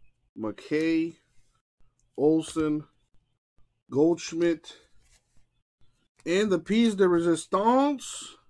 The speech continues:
the DECA autograph relic book card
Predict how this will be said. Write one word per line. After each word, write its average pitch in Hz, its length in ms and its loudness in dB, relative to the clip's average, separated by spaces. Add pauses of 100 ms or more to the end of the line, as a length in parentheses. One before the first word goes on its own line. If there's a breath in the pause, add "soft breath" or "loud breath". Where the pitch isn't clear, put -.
(760)
the 139 200 -4
DECA 190 500 0
autograph 175 480 0
relic 160 380 2
book 143 360 0
card 113 640 -6